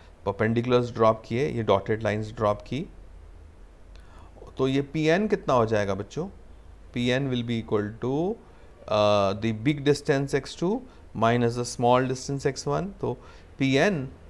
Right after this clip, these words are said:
will be एक्स टू minus एक्स वन। And what will be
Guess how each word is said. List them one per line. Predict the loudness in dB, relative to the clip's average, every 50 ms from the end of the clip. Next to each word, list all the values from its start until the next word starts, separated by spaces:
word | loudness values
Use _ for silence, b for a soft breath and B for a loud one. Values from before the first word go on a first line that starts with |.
| -20 -20 -20 -20 -20 -20 -14 -6
will | -2 -2 -2 0 0
be | 0 -2 -2 -4 -6
एक्स | -8 -8 -10 -8 -4
टू | -2 -2 0 -2 -2 -2
minus | -2 -2 -2 0 0 2 2 2 0 -2 -6 -12 -12 -14
एक्स | -14 -12 -12 -4 0 2
वन। | 2 2 0 -4 -10 -16 -18 -20 -20 -20 -20 -20 -20 -20 -20 -20 -20 -20 -20 -20 -20 -20 -20 -20 -20 -20 -20 -20 -20 B B B B B B B B -8
And | -6 -4 2 2
what | 2 2 2
will | -2 -2 -2
be | -4